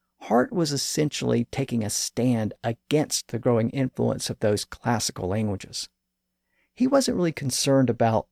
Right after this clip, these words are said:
the roots of English words, or representing those roots by reviving long-lost letters. He just wanted a simple language that people could use,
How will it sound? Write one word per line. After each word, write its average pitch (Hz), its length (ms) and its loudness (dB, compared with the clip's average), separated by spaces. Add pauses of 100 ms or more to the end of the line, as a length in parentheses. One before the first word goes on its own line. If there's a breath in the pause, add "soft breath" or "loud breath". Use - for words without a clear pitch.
the 113 100 4
roots 127 420 4
of 104 80 2
English 95 360 -4
words, 90 460 -2 (120)
or 127 220 4 (180)
representing 123 580 2
those 95 240 0
roots 101 380 -2
by 101 380 -4
reviving 113 680 2
long-lost 104 680 -2
letters. 107 520 -2 (760)
He 214 120 0
just 262 240 -2
wanted 185 260 0
a 123 60 2
simple 147 560 0
language 117 460 -2
that - 160 -6
people 156 240 -2
could 120 220 -6
use, - 420 -4